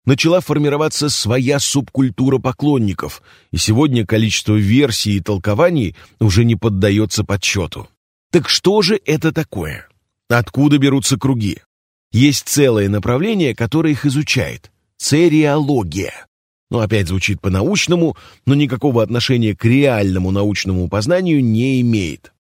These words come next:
Давайте рассмотрим несколько популярных версий. Конечно же,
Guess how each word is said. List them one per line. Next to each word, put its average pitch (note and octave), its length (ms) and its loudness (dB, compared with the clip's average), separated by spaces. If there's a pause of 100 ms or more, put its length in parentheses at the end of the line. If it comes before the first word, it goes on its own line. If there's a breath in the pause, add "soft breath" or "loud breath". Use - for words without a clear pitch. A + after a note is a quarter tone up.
(540)
Давайте C3+ 560 2
рассмотрим A#2 680 0
несколько C#3+ 500 -2
популярных G2+ 680 -2
версий. - 480 -6 (760)
Конечно F3+ 380 2
же, C#3+ 120 0